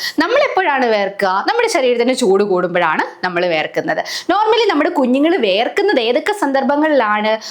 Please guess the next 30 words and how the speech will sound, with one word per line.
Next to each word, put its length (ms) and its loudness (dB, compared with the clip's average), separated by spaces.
അമ്മമാര് 460 0
നോട്ടീസ് 300 0
ചെയ്തിട്ടുണ്ടായിരിക്കും. 880 -2
അതായത് 280 0
ഒന്ന് 400 0
ബ്രസ്റ്റ് 320 0
ഫീഡ് 180 2
ചെയ്യുന്ന 340 0
ടൈമിൽ 460 -2
അവരുടെ 440 -2
തല 160 0
വേർക്കാറുണ്ട്, 640 -2
അതുപോലെ 500 2
തന്നെ 300 -2
കിടന്നുറങ്ങുന്ന 760 2
ടൈമിൽ, 420 -4
ഉം, 200 -2
ഈ 120 0
ഒരു 120 2
ടൈമിൽ, 380 0
ആ, 60 0
പിന്നെ 260 0
കളിക്കുമ്പോ 720 -2
ഈ 120 0
ഒരു 80 0
ടൈമിലായിരിക്കും 800 0
അവര് 380 -2
കൂടുതലായിട്ടും 680 0
അവരുടെ 280 -2
തല 160 -2